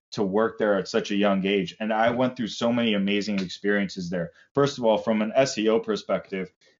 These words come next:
um, you know, I had, uh, two amazing mentors, Wayne and Colin, who really taught me pretty much everything I know. Um, and I also had a, a couple colleagues like Jessica and Wilson that, that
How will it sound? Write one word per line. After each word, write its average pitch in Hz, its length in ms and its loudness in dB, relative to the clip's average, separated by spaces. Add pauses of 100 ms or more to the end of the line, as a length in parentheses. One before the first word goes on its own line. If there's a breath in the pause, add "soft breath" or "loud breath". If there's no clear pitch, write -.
(100)
um, 92 400 0 (160)
you 117 100 -4
know, 110 140 4
I 98 80 4
had, 110 340 2
uh, 95 440 2
two 127 180 0
amazing 101 680 0
mentors, 98 520 -2
Wayne 101 300 0
and 92 140 -2
Colin, 98 420 4
who 92 140 -6
really 98 340 0
taught 98 260 -2
me 92 280 -6 (880)
pretty 185 220 4
much 113 260 4
everything 123 480 2
I 101 120 0
know. 101 520 0
Um, 92 560 -2 (800)
and 117 120 0
I 113 60 6
also 120 260 4
had 113 160 6
a, 107 140 0
a 98 40 -6
couple 107 260 -6
colleagues 104 440 0
like 98 240 -4 (240 soft breath)
Jessica 123 480 0
and 98 100 -2
Wilson 101 440 -2
that, 95 320 -2
that 98 260 -4